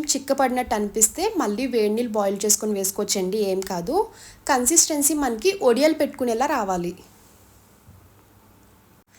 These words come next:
ఇప్పుడు హాఫ్ టీ స్పూన్ వరకు జీలకర్ర వేసుకోండి. జీలకర్ర ప్లేస్లో వామ్ అయినా వేసుకోవచ్చు. రుచికి తగ్గ సాల్ట్ వేసుకోవాలి.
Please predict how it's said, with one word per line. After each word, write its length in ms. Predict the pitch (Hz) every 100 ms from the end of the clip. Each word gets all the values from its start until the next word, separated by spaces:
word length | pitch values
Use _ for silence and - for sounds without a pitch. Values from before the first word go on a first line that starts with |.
| _ -
ఇప్పుడు 220 | 262 403 494 392
హాఫ్ 260 | 311 330 -
టీ 80 | 285
స్పూన్ 200 | - 269 269
వరకు 180 | 247 403 392
జీలకర్ర 360 | 285 269 226 190
వేసుకోండి. 460 | 180 - 170 156 - - _ - - - 247
జీలకర్ర 380 | 277 277 285 277
ప్లేస్లో 340 | 262 254 320 392
వామ్ 240 | 277 226 208
అయినా 160 | 196 240
వేసుకోవచ్చు. 540 | 202 - 180 170 - - - - - - - _ _ _ _ _ - - - - - - - - _ - -
రుచికి 300 | 269 269 269 277
తగ్గ 260 | 220 262 359
సాల్ట్ 280 | 320 233 214 196
వేసుకోవాలి. 500 | 190 - 185 175